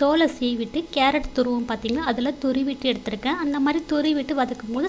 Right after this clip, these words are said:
சீக்கிரம் முள்ளங்கி நல்லா வதங்கிடுங்க. இப்போ வெங்காயத்தோட நல்லா ஒரு ரெண்டு நிமிஷம் போல முள்ளங்கி நல்லா வதங்கி வரட்டுங்க. இப்போ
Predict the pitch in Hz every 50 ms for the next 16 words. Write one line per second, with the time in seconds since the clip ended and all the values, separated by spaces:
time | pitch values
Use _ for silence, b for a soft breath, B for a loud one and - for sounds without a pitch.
0 | - - 311 269 254 - 269 285 285 247 240 233 233 240 247 240 226 220 214 214
1 | 226 220 226 220 208 220 220 220 208 214 202 196 226 262 349 466 494 - - B
2 | B B B B B B B B B B B - 330 262 320 330 339 349 359 349
3 | 330 302 320 277 269 294 294 285 247 233 254 277 269 247 247 233 233 226 240 233
4 | 233 - - 294 254 220 214 233 311 415 349 254 233 233 247 254 254 247 233 220
5 | 208 208 220 220 226 220 214 233 233 233 233 220 214 208 208 208 - 202 196 208
6 | 220 254 330 440 480 - - - - - - - - - - - - - - -
7 | - - - - - - - - - - - - - - - - - - - -
8 | - - - - - - - - - - 339